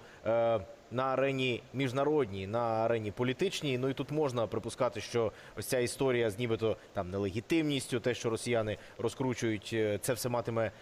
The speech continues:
вплив. І ось тут сьогодні з'являється, е, м, е, ось ця інформація на сайті російського М В С про нібито кримінальну справу, деталі якої ми не знаємо. Чи може це бути,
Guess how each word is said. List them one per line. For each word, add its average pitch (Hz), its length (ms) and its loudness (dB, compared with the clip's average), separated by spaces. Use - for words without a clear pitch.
вплив. 160 440 2
І 131 40 2
ось 127 120 2
тут 170 240 -2
сьогодні 131 360 0
з'являється, 117 680 2
е, 110 60 0
м, 104 840 2
е, 98 320 0
ось 120 160 -4
ця 127 240 0
інформація 127 640 -2
на 107 80 -2
сайті 117 380 0
російського 117 560 -2
М 120 120 0
В 117 60 0
С 165 280 2
про 127 180 -2
нібито 143 580 0
кримінальну 123 500 0
справу, 143 380 0
деталі 131 480 0
якої 123 340 0
ми 120 140 0
не 120 100 0
знаємо. 107 480 -2
Чи 151 140 -2
може 190 200 0
це 170 120 -4
бути, 143 500 2